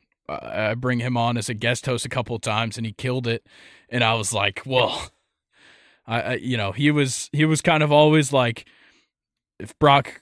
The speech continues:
or Luke can't record this week, Colin's the first guy to, to talk to because he always brings the energy. He knows what he's talking about. We have similar interests." Like,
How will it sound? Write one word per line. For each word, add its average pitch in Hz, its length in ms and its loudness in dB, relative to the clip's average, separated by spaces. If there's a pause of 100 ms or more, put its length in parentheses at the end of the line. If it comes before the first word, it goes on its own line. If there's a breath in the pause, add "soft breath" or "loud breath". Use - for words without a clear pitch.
(120)
or 113 140 -6
Luke 139 400 2
can't 147 200 0
record 151 340 2
this 139 220 -2
week, 139 480 -2 (500)
Colin's 135 360 2
the 131 100 -2
first 131 280 -2
guy 127 160 2
to, 117 140 0 (140)
to 123 140 -4
talk 123 320 0
to 131 180 -4
because 117 460 -6 (400 loud breath)
he 117 100 -2
always 101 200 0
brings 110 280 -4
the 107 100 -4
energy. 107 380 -4
He 117 80 -6
knows 117 220 -4
what 101 60 -8
he's 101 120 -8
talking 120 320 -4
about. 110 300 -2
We 113 140 -6
have 113 200 -4
similar 110 380 -6
interests." 127 600 -6
Like, - 260 -14